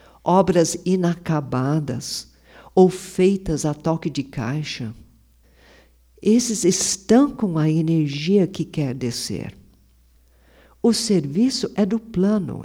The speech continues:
e temos que acreditar que o plano sempre nos dá os meios para a tarefa, mesmo quando parece que nossas mãos estão vazias.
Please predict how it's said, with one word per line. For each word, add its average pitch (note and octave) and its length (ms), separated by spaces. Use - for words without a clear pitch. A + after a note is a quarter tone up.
e G3+ 60
temos A#3 380
que - 100
acreditar F#3+ 680
que F#3+ 120
o G3+ 60
plano G3 400
sempre C#4 520
nos F#3 240
dá F#3+ 200
os G#3+ 200
meios F#3 440
para G#3+ 240
a A#3 40
tarefa, G3 600
mesmo D4+ 540
quando D4 280
parece G3 680
que - 160
nossas F#3+ 480
mãos E3 360
estão F3+ 380
vazias. E3+ 760